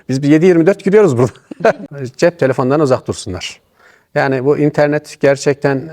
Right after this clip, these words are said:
e, yapan yapmış güzel bir icat ama istediğiniz zaman, istediğiniz ihtiyaçları karşıladığı zaman ona mahkum olmak, ona esir olmak bence pek iyi değil. Gelsinler, sosyalleşsinler, ne bileyim sadece tiyatro olarak düşünmesinler,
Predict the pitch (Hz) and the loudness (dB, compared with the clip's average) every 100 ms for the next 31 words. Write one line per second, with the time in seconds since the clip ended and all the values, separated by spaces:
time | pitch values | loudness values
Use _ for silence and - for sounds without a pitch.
0 | 151 147 151 139 - 143 135 131 131 - | -14 -10 -2 -2 0 -2 0 -2 -6 -8
1 | - _ _ - 123 139 123 101 117 - | -14 _ _ -2 0 2 0 0 -2 -4
2 | - 127 151 165 143 - 127 131 131 127 | -6 -4 -2 -2 -4 -2 -2 0 0 -2
3 | 123 131 - 123 123 123 120 - 120 113 | -4 -4 -4 -2 -2 -2 -4 -2 -2 0
4 | 127 131 113 110 113 117 110 110 165 _ | -2 0 -2 -2 -2 0 0 0 -6 _
5 | - - - 131 156 175 147 147 165 151 | -20 -20 -8 -2 0 0 -2 -2 -2 0
6 | 139 139 139 135 135 - 139 123 127 - | 0 0 -2 0 0 2 2 0 -2 -8
7 | _ _ - _ _ 127 127 123 131 - | _ _ -20 _ _ -2 0 -2 -4 -4
8 | 117 110 117 95 - _ _ _ _ - | -4 0 0 0 -4 _ _ _ _ 0
9 | 135 - 160 143 - - 123 - 131 135 | 0 0 0 0 -2 -2 -2 0 0 0
10 | - 147 123 113 - 127 127 127 131 127 | -2 0 0 0 -4 -4 -2 -2 -4 -2
11 | 127 123 131 127 - 123 - 131 131 131 | 0 0 0 -4 0 -2 0 -2 -2 -4
12 | - 131 127 123 - 123 127 | -10 -6 -4 -4 -4 -2 -2